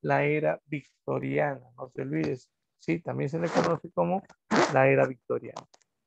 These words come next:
Ahora, Francia también va a vivir esta etapa revolucionaria, ujú, durante el Segundo Imperio Napoleónico, chicos.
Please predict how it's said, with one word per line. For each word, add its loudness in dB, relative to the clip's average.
Ahora, 0
Francia 4
también 2
va 6
a 8
vivir 2
esta -2
etapa 0
revolucionaria, -2
ujú, -6
durante 4
el 0
Segundo 0
Imperio 0
Napoleónico, 4
chicos. -10